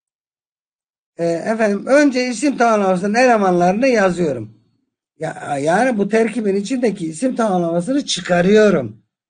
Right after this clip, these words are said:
Peki bu terkibin içindeki isim tamlaması ne ki? O terkibin içindeki isim tamlaması öğrencinin kitabı. Öğrencinin kitabı.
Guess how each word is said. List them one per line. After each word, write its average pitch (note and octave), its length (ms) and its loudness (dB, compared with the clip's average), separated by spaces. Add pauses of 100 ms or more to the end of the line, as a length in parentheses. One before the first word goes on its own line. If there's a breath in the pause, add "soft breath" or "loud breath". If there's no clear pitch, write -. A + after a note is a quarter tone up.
(720)
Peki F3 380 -2
bu F3 100 -8
terkibin F3 400 -2
içindeki E3+ 440 -2
isim F3 240 -10
tamlaması E3+ 560 -6
ne A3 140 -2
ki? A2 320 -14 (1120)
O F3+ 380 -2 (100)
terkibin G3+ 460 0
içindeki F3+ 340 -4
isim F#3 280 -12
tamlaması D3 680 -4 (300 loud breath)
öğrencinin G3+ 600 2
kitabı. G3+ 540 -4 (2000)
Öğrencinin G3 500 0
kitabı. A#3+ 500 -2